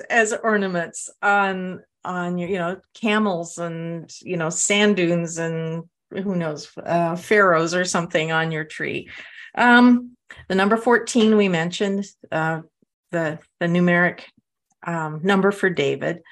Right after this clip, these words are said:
and, um, and an angel of the Lord. Uh, you know, there needs to be at least four of, four sightings of the angel of the Lord on your tree, I think. Um, the one that said, "Don't divorce Mary,"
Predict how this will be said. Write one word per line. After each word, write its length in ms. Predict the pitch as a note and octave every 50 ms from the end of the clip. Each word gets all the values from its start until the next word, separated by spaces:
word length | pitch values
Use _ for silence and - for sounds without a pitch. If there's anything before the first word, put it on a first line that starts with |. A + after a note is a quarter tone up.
| - - - - _ - _ _ _ _ _ _ _ -
and, 640 | - F3+ G3+ G#3 G3+ G3+ G3+ G3+ G3+ G#3 G#3 - - - - _ _ _ _ _ _ -
um, 460 | - F#3+ F#3+ F#3+ F#3 F#3 F#3+ F#3 F3+ - - _ _ _ - -
and 140 | - A3 B3
an 80 | B3+ B3+
angel 340 | C4 C#4+ D4 D4 D#4 D4 D4+
of 160 | D4 C#4 -
the 80 | C4 B3
Lord. 480 | B3 B3 A#3+ G3 E3+ D3 C3 B2+ - - _ _ -
Uh, 100 | - G3+ - - -
you 120 | G#3 A#3
know, 180 | A#3 A3+ A3 A3+ A3+ - -
there 180 | B3 A#3+ A3+
needs 280 | A#3+ C4+ D#4 E4 E4 -
to 60 | -
be 100 | C4+ C4+
at 100 | B3 -
least 360 | G#3+ A3+ A#3 A#3 - - - -
four 260 | A#3+ A3+ G#3+ G3 F3+
of, 220 | E3+ D#3+ D3+ D#3 - _ _ _ _ _ -
four 300 | C#4+ C#4 C#4 C4+ C4 C4
sightings 840 | C4 - - - - - - G#3 G3 F#3+ F3+ F3 D#3 D#3+ D#3+ E3
of 140 | F#3 F3+ E3+
the 200 | F#3 F3+ F3 -
angel 360 | - G3 G3+ G3 G3 G3+ F#3+
of 80 | F3+ D#3+
the 100 | E3 E3+
Lord 300 | E3+ F3 E3+ D#3+ D#3+ D#3
on 160 | D#3 D3 D3
your 100 | D3 D3
tree, 320 | C#3 - - D3+ D3+ C#3 C3
I 100 | C3+ C#3
think. 320 | C#3 C#3+ C#3 D3 C#3+ - _ - _ _ _ _ _ _ - -
Um, 480 | F3 F3 E3+ E3 E3 D#3 D#3 E3 - _ _ _ _ _ _ _ _ _ _ _ _ -
the 120 | F#3+ F#3
one 180 | F#3 F#3 F#3+ F#3+
that 160 | F#3+ F3+ -
said, 320 | - G#3+ F3 E3+ E3+ D#3+ D#3+
"Don't 300 | F3+ F3 F3+ F#3 F#3 G3
divorce 440 | G3+ F#3 F#3 F#3 F#3+ G3 G3 -
Mary," 540 | G3+ E3 D#3+ D#3 D3 D3 D#3+ G#3 C#4+ D#4 -